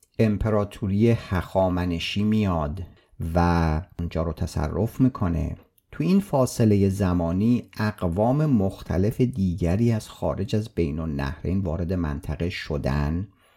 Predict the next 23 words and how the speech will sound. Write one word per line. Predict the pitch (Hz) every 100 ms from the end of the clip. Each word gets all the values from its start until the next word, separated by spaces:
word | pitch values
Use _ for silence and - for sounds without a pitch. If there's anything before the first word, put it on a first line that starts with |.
| _ _ _ _ _
گاهی | 123 127 127 135
برای | 95 98
صدها | 123 - - 85 82 - 98 120
سال | - - 113 113
حکومت | 107 87 - 82 87 92
کردن | - 73 67 - - - - _ _ _ _ _ _ _ _ _ - 101
ولی | 127 180 170
هیچ | - 190 -
کدوم | - 196 180
از | 131 120
این | 101
اتفاقات | 92 - 87 82 78 76 76 69
ساختار | - - - 117 113 - 127 143
مذهب | 151 120 92 95 - 90 110 120 95 -
رو | - -
در | 98 92
بین | 92 98 92 95 92
النهرین | 90 80 87 85 92 98 73 73
به | 98
طور | - 95
ساختاری | 87 - 107 - 131 170
عوض | 135 90 85 95
نکرده. | 69 - - 50 -